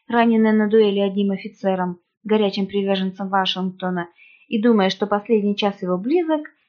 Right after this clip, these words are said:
сделал следующее признание в письме, написанном в эти тяжкие минуты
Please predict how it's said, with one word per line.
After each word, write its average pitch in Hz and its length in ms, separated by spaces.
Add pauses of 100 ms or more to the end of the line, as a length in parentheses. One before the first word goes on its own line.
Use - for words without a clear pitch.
(140)
сделал 294 480
следующее 262 480
признание 196 680
в - 100
письме, 294 400
написанном 262 680
в 196 60
эти 196 200
тяжкие 233 520
минуты 233 540